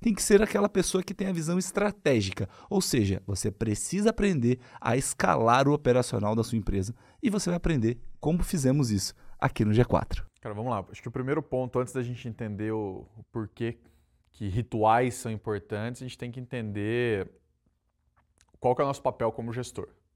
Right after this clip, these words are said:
Speaker 2: né? O nosso papel como gestor, por mais que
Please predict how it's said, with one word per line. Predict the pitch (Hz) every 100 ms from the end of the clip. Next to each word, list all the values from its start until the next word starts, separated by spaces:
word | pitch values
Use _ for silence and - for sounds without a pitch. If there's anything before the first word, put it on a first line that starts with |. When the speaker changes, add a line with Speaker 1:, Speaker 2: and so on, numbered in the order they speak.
| _
Speaker 2:
né? | - 78 82
O |
nosso | 101 117 139
papel | 131 117 117 107
como | 104 101
gestor, | 101 95 - 107 98
por | 107
mais | 101 117 143 143
que | - 131 113